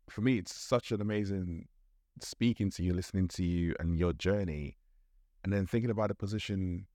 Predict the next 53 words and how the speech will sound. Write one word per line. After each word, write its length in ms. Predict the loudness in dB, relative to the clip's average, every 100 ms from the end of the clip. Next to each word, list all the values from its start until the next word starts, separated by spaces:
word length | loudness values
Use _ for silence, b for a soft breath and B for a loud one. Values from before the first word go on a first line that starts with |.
| _ _ _ _ -2
that 180 | 0
you 120 | 0 0
operate 420 | 0 0 2 2
in 340 | 2 0 0 -2 -4
and 180 | 0 2
knowing 260 | 2 2
that 120 | 0 -2
actually 340 | -4 -2 -2
this 120 | -2 -2
is 100 | -4
someone 360 | 0 2 2
who 180 | 0 0
is 340 | 0 -2 -8 -10
behind 360 | -10 -4 -2 -2
the 60 |
scenes, 560 | -2 -2 -2 -2 -4 -10 _ _ _ _ -2
pulling 340 | 2 2 2
things 260 | 0 -2 -2
together 540 | -2 0 0 0 -2 -6 _ _ _ -20 -12
to 400 | -2 2 2 0 -4
improve 880 | -4 -4 0 4 4 4 2 0 -6 -2
the, 420 | 2 2 2 -2 -10
the 60 | -8
Caribbean, 540 | -2 2 4 2 0 -4
to 100 | -4
improve 280 | -2 -4
places 220 | -4 -4 -2
like 200 | -4 -6 -8
Jamaica. 320 | -6 0 2 2
My 80 | -2
wife's 200 | -2 -4
Jamaican 460 | 0 0 0 -6
and 140 | -6 -10 -14 -12
I've 300 | -10 -8 -6
been 140 | -2
there 100 | 0
a 40 | 0
number 200 | 0 -2
of 60 |
times. 380 | -2 -2 -4 -8 -14 _ _ _
So 160 | 0
there's 140 | 2 2
a, 80 |
there's 120 | 0 2
a 60 |
love, 320 | 4 4 2 -2
an 260 | -2 -2
affinity 380 | -4 -2 -2 0
there 120 | 0
for 120 | 2
me, 100 | 0
naturally 320 | 0 -2 -4 -6
speaking, 360 | -4 -4 -4